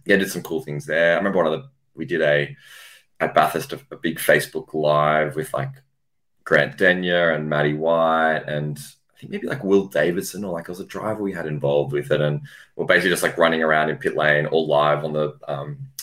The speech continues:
yeah, on the ten Sport and ten Motorsport channels, which was pretty crazy to think back of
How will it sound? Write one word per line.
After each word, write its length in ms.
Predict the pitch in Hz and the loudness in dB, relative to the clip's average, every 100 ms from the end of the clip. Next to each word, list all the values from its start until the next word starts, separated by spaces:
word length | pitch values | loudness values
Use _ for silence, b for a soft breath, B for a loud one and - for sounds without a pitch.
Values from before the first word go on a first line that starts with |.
| - _ | -20 _
yeah, 100 | 80 | -2
on 80 | 71 | 0
the 80 | 76 | -2
ten 320 | - 73 73 | 2 2 2
Sport 380 | - - 73 73 | -2 2 2 2
and 180 | 73 73 _ _ | -4 -10 _ _
ten 200 | - 73 | -4 0
Motorsport 380 | 71 73 76 - | 0 0 -2 -2
channels, 400 | - 71 69 69 | 0 0 -2 -4
which 180 | - | -6
was 260 | 73 71 - B B B B | -4 -6 -10 B B B B
pretty 180 | 104 92 | -2 2
crazy 260 | 87 82 | 4 4
to 80 | 82 | 2
think 220 | 78 82 | -4 -4
back 300 | - 73 76 | 4 4 4
of 100 | 78 | -6